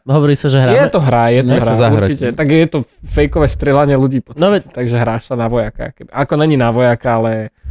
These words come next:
Speaker 2: bol som napríklad teraz v Lešti, ono raz do roka robia v Lešti, kde je to výcvikové centrum,
Speaker 3: Stredisko, no,
Speaker 2: no,
Speaker 3: vojenské.
Speaker 2: toto, čo nato tam trénuje.
Speaker 3: Ja som tam bol, tiež.
Speaker 2: Tak oni tam majú fejkovo, umelo vytvorenú proste dedinu.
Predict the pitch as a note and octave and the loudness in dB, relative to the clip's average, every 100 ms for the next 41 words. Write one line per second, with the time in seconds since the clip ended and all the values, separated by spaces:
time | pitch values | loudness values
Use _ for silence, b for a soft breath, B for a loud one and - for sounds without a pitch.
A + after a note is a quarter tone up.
0 | B - G3 D4 G3+ G3 F3 F#3 E3 C3+ | B -2 0 0 0 2 0 0 0 0
1 | C3+ C#3 - F3+ D3 D3+ D3 D3 D#3 D#3 | 0 0 -2 0 2 0 2 0 0 0
2 | D3 C#3+ B2 C3 - - D3 C#3+ b b | 2 2 2 0 -2 -2 0 -2 b b
3 | - A#2+ C#3+ C#3+ C3+ C#3 D#3+ E3 D3+ D3 | -12 -2 0 2 0 0 -2 -2 2 2
4 | C#3 B2+ A#2+ B2+ C3+ C#3 C#3 F3+ G3 G#2+ | 4 2 -2 -6 -2 0 2 0 0 0
5 | A2+ A2+ A#2 C3+ D3+ D3+ D3 - C#3 B2+ | 2 0 0 -2 -2 -2 -4 -4 -2 -2
6 | D#3 D#3 D#3+ - D#3+ E3+ G#3 A3 C3 E3 | -2 -2 -4 -2 0 2 0 0 -2 0
7 | D#3 A2+ C#3 E3 - D3 C#3+ D#3+ D#3 E3+ | 0 2 0 -2 -4 -2 0 2 2 2
8 | E3+ D#3+ - E3+ E3 F#3 E3 D#3 D3+ C#3 | 2 2 0 -2 0 0 2 4 2 0
9 | - E3 F3+ D#3 C#3+ D#3 D#3+ E3+ D#3+ D3+ | -4 0 2 2 2 -2 -2 0 2 0
10 | C#3 C#3 C3+ - C#3 C3 B2 G#2+ A#2+ B2+ | 0 -2 -4 -2 0 2 0 -2 -2 0
11 | D#3+ | 0